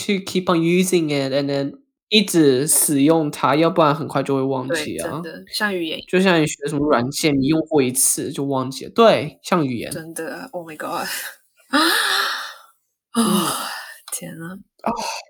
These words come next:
Speaker 1: 做了十二集，天哪，好快。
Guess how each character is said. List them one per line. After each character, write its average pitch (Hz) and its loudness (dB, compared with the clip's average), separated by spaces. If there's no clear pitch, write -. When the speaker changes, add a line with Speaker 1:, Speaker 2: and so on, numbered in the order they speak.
Speaker 1:
做 226 6
了 185 6
十 185 -2
二 175 4
集， 143 -2
天 151 -4
哪， 143 -6
好 - -8
快。 156 -2